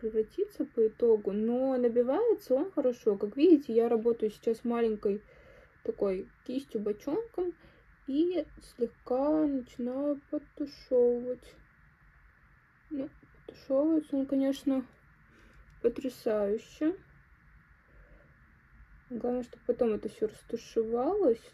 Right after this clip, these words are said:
но в целом Кнон нам запрещает этим же бочонком все потя-, я извиняюсь, а это вообще законно, чтобы цвет так растягивался? Причем, э,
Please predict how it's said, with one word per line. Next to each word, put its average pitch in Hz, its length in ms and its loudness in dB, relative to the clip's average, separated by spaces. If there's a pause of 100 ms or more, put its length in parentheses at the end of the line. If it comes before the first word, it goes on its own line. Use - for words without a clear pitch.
но 226 120 -6
в - 80 -14 (120)
целом 254 520 2 (1040)
Кнон 233 280 -2
нам 214 180 0
запрещает 262 640 0
этим 233 280 2
же 214 120 2
бочонком 226 920 -2
все 254 180 -4
потя-, - 360 -8 (1080)
я 269 300 8
извиняюсь, 269 560 6
а 220 40 6
это 220 180 6
вообще 226 200 2
законно, 311 400 4
чтобы - 220 -4
цвет 262 340 6
так 220 220 0
растягивался? 214 840 2
Причем, 277 480 0
э, 240 480 2